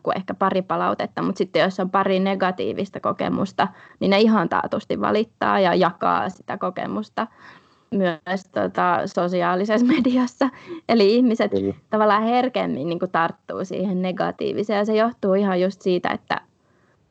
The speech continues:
Speaker 1: että meidän aivot, aivoissa on negatiivinen vinouma. Mut kun sen tiedostaa, niin sit voi ikään kuin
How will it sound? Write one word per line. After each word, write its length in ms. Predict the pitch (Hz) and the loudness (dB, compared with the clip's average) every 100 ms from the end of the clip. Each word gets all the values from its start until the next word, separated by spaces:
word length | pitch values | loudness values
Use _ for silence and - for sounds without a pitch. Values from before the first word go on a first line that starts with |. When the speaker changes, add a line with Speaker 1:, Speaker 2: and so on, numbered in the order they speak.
| _ | _
Speaker 1:
että 140 | 233 254 | 0 2
meidän 400 | 254 254 240 - | 4 2 2 2
aivot, 480 | 294 254 196 220 - - - - - | 2 2 2 2 0 -8 -12 -6 -2
aivoissa 680 | 311 320 233 185 196 - 247 | 2 2 4 2 2 -2 0
on 220 | 247 233 | 2 4
negatiivinen 880 | 214 208 190 190 175 175 180 175 180 | 2 2 0 0 -2 0 -2 -2 0
vinouma. 440 | 180 170 180 190 208 _ - | 0 0 2 0 -2 _ -2
Mut 180 | 214 214 | 0 2
kun 120 | 233 | 0
sen 220 | 285 277 | 2 2
tiedostaa, 840 | 277 370 262 - - - 208 226 269 - - - _ _ _ _ | 4 4 4 2 -2 -2 0 0 0 -8 -20 -20 _ _ _ _
niin 200 | 220 202 | -2 0
sit 360 | 202 214 208 214 | 2 0 0 2
voi 220 | 208 196 - | 2 4 2
ikään 320 | 220 202 196 | 2 0 2
kuin 160 | 202 | 0